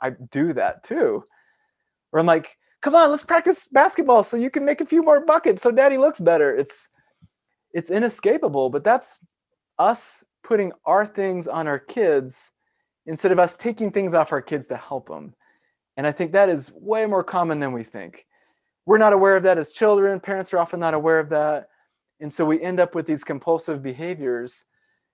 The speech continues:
not really aware of all the factors that led to that. And yet, once you're the kid struggling with that compulsive behavior, now it's all on you to fix it,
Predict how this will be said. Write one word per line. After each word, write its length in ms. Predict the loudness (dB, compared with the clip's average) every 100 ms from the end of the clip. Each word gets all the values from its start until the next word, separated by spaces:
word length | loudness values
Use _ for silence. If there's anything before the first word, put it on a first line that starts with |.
| -4
not 220 | -2 -2
really 260 | 0 2
aware 280 | 2 2 0
of 100 | 0
all 240 | 0 0 2
the 120 | -2
factors 440 | 0 -2 -2 -8
that 140 | -6 -4
led 180 | -4 -4
to 60 |
that. 260 | -4 -4 -4 _ _ _ _ _ _ _ _ _
And 140 | -4
yet, 240 | 2 2 2 _ _ _ _
once 240 | -4 -4 0
you're 100 | 0
the 80 | 0
kid 360 | 4 4 4
struggling 360 | -2 2 2 2
with 100 | -2
that 140 | -2
compulsive 440 | -4 -4 -2 -2 -8
behavior, 640 | -4 -2 -2 -2 -4 -4 _ _ _ _ _
now 220 | 2 2
it's 160 | 2 2
all 160 | 4 4
on 160 | 2
you 500 | 0 0 2 0 -4 -8 _ _ _ _ _ _
to 100 | -16
fix 400 | -2 -2 -2 -6
it, 260 | -6 -6